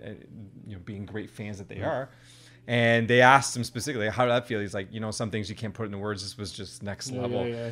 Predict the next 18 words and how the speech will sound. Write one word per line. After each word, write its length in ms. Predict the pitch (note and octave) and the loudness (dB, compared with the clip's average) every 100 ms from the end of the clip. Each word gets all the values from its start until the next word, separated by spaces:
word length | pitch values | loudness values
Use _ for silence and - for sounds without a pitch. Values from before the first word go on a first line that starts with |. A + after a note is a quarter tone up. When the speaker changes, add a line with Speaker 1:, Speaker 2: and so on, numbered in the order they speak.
| B2 | -6
Speaker 2:
yeah, 40 | |
Speaker 1:
So 220 | A2+ A#2+ | 0 4
I'm 80 | A2 | 4
Speaker 2:
yeah. 40 | A2 | 2
Speaker 1:
pretty 120 | C#3+ | 0
sure 100 | D#3+ | 0
it 40 | |
was 80 | B2 | 0
also 180 | B2 A#2+ | 0 -2
his 80 | G#2+ | -6
birthday. 380 | A#2 B2 A2+ F#2 | -4 -4 -4 -8
So 140 | A2 | -10
quite 320 | - F#3 F3+ | -6 -4 -2
the 40 | - | -4
birthday 280 | C#3 C#3 B2 | -6 -6 -6
present 320 | A#2+ G#2+ G#2 | -6 -8 -10
for 80 | G#2+ | -10
him. 320 | G#2+ F#2 | -10 -10